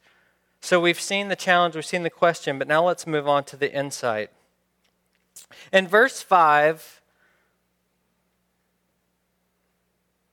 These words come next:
God says, "Consider your ways. You have sown much and harvested little. You eat, but never have enough. You drink, but never have your fill. You clothe yourselves, but no one is warm.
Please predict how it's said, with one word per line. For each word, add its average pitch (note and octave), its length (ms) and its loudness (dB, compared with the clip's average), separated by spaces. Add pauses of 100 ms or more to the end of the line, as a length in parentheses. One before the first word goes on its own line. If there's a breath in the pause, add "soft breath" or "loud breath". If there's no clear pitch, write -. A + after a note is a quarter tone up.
(200)
God E3+ 240 2
says, E3+ 200 2
"Consider G#3 540 -2
your F3 180 -4
ways. C3 680 -2 (760 soft breath)
You F#3+ 120 4
have F3 100 -2
sown G#3+ 380 0
much F#3 260 2
and E3 100 -6
harvested E3+ 600 0
little. D3+ 400 2
You D3 320 -6
eat, F3 480 -6
but D3+ 400 2
never F#3+ 320 2
have F3 180 4
enough. C#3+ 300 2
You D#3 80 -6
drink, D#3+ 640 -2
but D3+ 200 2 (260 soft breath)
never F#3+ 300 4
have F3 200 0
your D#3+ 120 -2
fill. D3+ 300 2
You D#3 200 -4
clothe A3+ 500 0
yourselves, D3+ 500 2
but D#3 160 -6
no E3+ 180 0
one A#3 140 0
is F#3+ 160 -6
warm. D3+ 340 -4